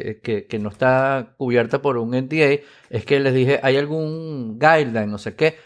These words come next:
"Bueno, eh, no hable-, no, no hables de Pepsi". Eso fue lo que, único que me dijeron. No,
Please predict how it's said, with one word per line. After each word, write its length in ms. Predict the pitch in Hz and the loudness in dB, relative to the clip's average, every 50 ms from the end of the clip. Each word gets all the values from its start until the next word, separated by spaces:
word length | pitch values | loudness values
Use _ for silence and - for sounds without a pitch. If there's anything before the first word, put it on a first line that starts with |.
| _ _ - | _ _ 2
"Bueno, 460 | 156 165 156 139 127 127 127 - _ - | 4 4 4 4 2 0 -2 -4 _ -2
eh, 360 | 131 127 123 - - _ _ - | 0 0 0 -2 -4 _ _ -8
no 220 | 131 127 135 139 | -4 0 2 4
hable-, 240 | 135 135 135 143 - - | 4 4 2 0 -2 -4
no, 300 | 139 135 127 127 127 - | -4 -4 -4 -4 -6 -8
no 360 | 127 127 131 131 131 131 135 139 | -6 -4 -2 -2 0 0 0 0
hables 200 | 139 139 151 151 | 0 0 0 -2
de 80 | 156 143 | -2 -2
Pepsi". 420 | 143 110 95 - - - - - _ _ _ _ | -2 -4 -4 -4 -8 -18 -18 -20 _ _ _ _
Eso 120 | _ - 117 | _ -12 -8
fue 100 | 139 131 | -6 -6
lo 80 | 131 | -6
que, 80 | - 117 | -8 -10
único 280 | - 113 113 127 123 123 | -8 -8 -8 -8 -10 -10
que 120 | 131 120 | -10 -10
me 120 | 107 101 | -10 -10
dijeron. 280 | 92 87 95 82 - _ _ _ _ _ _ _ _ _ _ _ _ - | -10 -12 -12 -14 -16 _ _ _ _ _ _ _ _ _ _ _ _ -8
No, 120 | 123 | -8